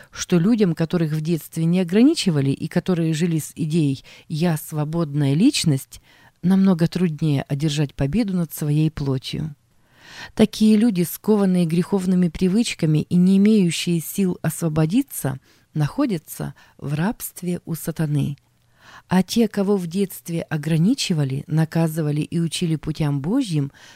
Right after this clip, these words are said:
намного лучше подготовлены к тому, чтобы, исполнившись силой Божьей, победить свою плоть. Навык послушания — это плод воспитания. Этот плод долгие годы дает о себе знать.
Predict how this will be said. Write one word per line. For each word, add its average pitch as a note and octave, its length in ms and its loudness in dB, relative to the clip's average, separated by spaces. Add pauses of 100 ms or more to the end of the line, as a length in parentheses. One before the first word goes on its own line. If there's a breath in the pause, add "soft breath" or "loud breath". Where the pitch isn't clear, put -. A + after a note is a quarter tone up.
(140 loud breath)
намного G#3+ 440 0
лучше D#3+ 420 -2
подготовлены D3 680 -2
к - 60 -8
тому, G#3 380 0 (300 loud breath)
чтобы, E3 440 -4
исполнившись D#3 1000 -4 (100)
силой A3+ 540 -2
Божьей, C3+ 560 -6 (200)
победить C#3+ 520 -4
свою C#3+ 440 -6
плоть. - 480 -10 (920 soft breath)
Навык D#3 380 0
послушания — D3+ 1040 -2 (300 soft breath)
это A#3 300 -4
плод D3+ 500 -6 (120)
воспитания. C#3+ 1000 -4 (520 loud breath)
Этот - 280 -4
плод C4 480 -4
долгие G#3 420 0
годы D#3+ 320 -2
дает C#3+ 360 -2
о D3 40 -6
себе D3+ 360 -6
знать. D3 460 -6